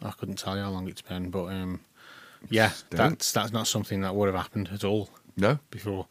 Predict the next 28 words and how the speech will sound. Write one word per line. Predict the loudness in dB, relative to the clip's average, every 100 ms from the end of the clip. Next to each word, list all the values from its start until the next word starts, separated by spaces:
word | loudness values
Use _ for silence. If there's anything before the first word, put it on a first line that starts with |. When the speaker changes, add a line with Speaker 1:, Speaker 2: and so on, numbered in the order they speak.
| 4
Speaker 2:
Wouldn't | 6 8
have | 6
happened | 4 2
in | 2
the | 4
nineties, | 4 2 0
would | 2 2
have | 2
been | 0
cheasing | 2 2 2 2
him. | 2 0 -18 -20 -20 _ _ _ -20 _ _ _ _ _ _ _ _
Would | -2 0
have |
been | 2 4
like | 4 4
the | 2
Bagswalls. | 4 4 4 2 4 6 6
Anyway, | 8 8
the | 6
Premier | 6 6 6 6
League | 6
was | 6 6
alive | 8 6 6
and | 4
well | 4 6
last | 6 4
night, | 4 4
David, | 6 4 4